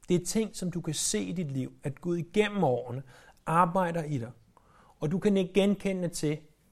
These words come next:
"Jeg elsker jo ham her mere, end jeg gjorde for fem år siden." Jeg elsker jo mennesker mere. Jeg ønsker endnu mere at leve efter Bibelens ord, end jeg gjorde, øh, for, øh, syv år siden eller sytten år siden.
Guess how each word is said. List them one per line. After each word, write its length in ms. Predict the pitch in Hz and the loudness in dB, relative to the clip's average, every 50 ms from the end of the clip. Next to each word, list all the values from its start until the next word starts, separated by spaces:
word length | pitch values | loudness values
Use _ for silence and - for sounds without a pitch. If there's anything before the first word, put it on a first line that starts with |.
| _ _ _ _ _ _ _ _ - | _ _ _ _ _ _ _ _ -2
"Jeg 140 | 170 170 - | -2 0 2
elsker 360 | - 175 190 180 - - - 247 | 4 2 2 2 0 0 0 0
jo 180 | 226 196 156 | 2 2 0
ham 280 | 127 117 143 127 127 127 | 2 2 2 2 2 0
her 160 | 127 143 123 | -4 -4 -4
mere, 560 | 120 120 127 135 143 151 156 165 170 170 180 | -4 -4 -4 -2 -2 -2 0 0 -2 -2 -4
end 140 | 175 147 143 | -4 -4 -4
jeg 140 | 139 135 - | -4 -4 -4
gjorde 400 | - 135 123 123 123 127 131 131 - | -2 -2 -2 0 -2 -2 -4 -4 -2
for 280 | - 127 120 110 - - - - - _ _ _ _ _ _ _ _ _ _ _ _ _ _ _ _ _ _ _ | 0 0 0 0 -4 -14 -20 -20 -20 _ _ _ _ _ _ _ _ _ _ _ _ _ _ _ _ _ _ _
fem 300 | - - - 147 127 127 | -8 -4 -4 -4 -4 -4
år 180 | 120 123 127 - | -8 -8 -8 -10
siden." 400 | - - 127 117 110 110 127 - - - _ _ _ _ _ - | -10 -8 -6 -6 -6 -8 -10 -12 -18 -20 _ _ _ _ _ 0
Jeg 120 | 180 175 | 0 2
elsker 340 | 175 190 196 185 - - 226 | 4 2 2 2 0 0 0
jo 80 | 208 185 | 0 0
mennesker 460 | 170 160 147 143 139 139 - - 143 | 0 0 0 0 -2 -4 -6 -6 -8
mere. 320 | 131 127 120 117 120 127 139 - - - - _ | -6 -6 -8 -8 -8 -10 -12 -14 -20 -20 -10 _
Jeg 120 | - 190 180 180 | 4 4 6 6
ønsker 320 | 190 190 180 - - 208 - | 6 4 4 2 0 -2 0
endnu 280 | - 202 208 220 247 247 | 2 4 4 6 6 6
mere 280 | 214 180 156 151 151 | 4 4 4 4 4
at 80 | 151 147 | 4 4
leve 240 | 147 143 143 143 143 | 4 4 4 4 4
efter 220 | 139 139 - - | 4 2 0 -2
Bibelens 500 | 139 - 156 151 143 143 139 135 135 - | -2 -2 -2 -2 -2 -2 -2 -2 -2 -4
ord, 200 | 151 143 151 143 | -4 -4 -4 -4
end 80 | 139 135 | -4 -4
jeg 100 | 131 131 | -4 -4
gjorde, 400 | 135 135 131 131 131 139 143 139 - - - - - - | -4 -2 0 4 4 2 2 0 -6 -18 -20 -18 -10 -6
øh, 240 | 165 147 139 139 135 - - | -4 -4 -4 -4 -8 -8 0
for, 240 | - 151 143 160 151 - | 2 4 4 4 4 2
øh, 200 | 156 160 156 151 | 2 2 2 2
syv 440 | 147 - - - - 202 190 160 147 | 0 -4 -6 -4 -2 -2 0 2 2
år 140 | 147 143 143 | 0 0 0
siden 380 | - - 156 147 147 147 151 | -2 -2 0 0 2 2 0
eller 160 | 151 135 127 | 0 0 0
sytten 420 | 123 - - - 160 156 165 160 151 | 0 0 2 2 2 2 2 0 0
år 160 | 143 131 131 | -2 -2 -4
siden. 420 | - - - 131 123 117 113 120 | -6 -8 -6 -4 -4 -4 -6 -8